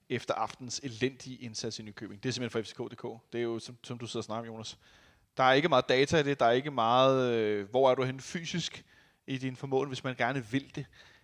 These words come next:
Det, det virker for mig, Sebastian, inden vi skal, vi skal gå videre til den her kamp på søndag om lidt. Som noget af det sidste her. Det virker for mig som, ja, det, det, det er happy-go-lucky, får jeg lyst til at sige.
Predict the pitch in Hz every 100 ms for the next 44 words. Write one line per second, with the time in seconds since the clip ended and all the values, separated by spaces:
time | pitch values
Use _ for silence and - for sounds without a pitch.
0 | - 135 - 131 139 160 160 135 143 160
1 | 135 127 143 135 151 139 - 120 110 107
2 | 107 95 95 120 - 120 _ - 139 151
3 | 151 123 131 - - - 135 127 - -
4 | - _ _ _ - 120 123 123 143 -
5 | 131 131 131 147 143 127 131 139 139 120
6 | 120 123 95 107 113 - 117 - 117 104
7 | 107 156 - 135 110 - - 180 180 -
8 | 160 214